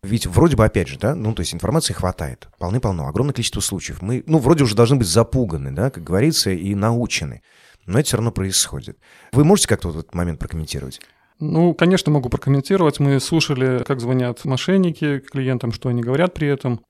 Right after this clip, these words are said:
Speaker 2: Они используют различные техники психологического давления, скажем, и Н Л П, и все остальное. Пытаются заговорить иногда. Иногда пытаются просто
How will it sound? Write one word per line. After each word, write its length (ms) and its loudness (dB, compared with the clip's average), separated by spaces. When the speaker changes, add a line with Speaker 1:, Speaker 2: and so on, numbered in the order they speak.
Speaker 2:
Они 200 4
используют 340 0
различные 360 0
техники 360 -4
психологического 640 -4
давления, 460 2
скажем, 520 -6
и 100 -4
Н 140 0
Л 100 -2
П, 140 -8
и 240 -4
все 160 -8
остальное. 520 -4
Пытаются 960 0
заговорить 580 4
иногда. 380 -2
Иногда 280 2
пытаются 500 0
просто 540 -2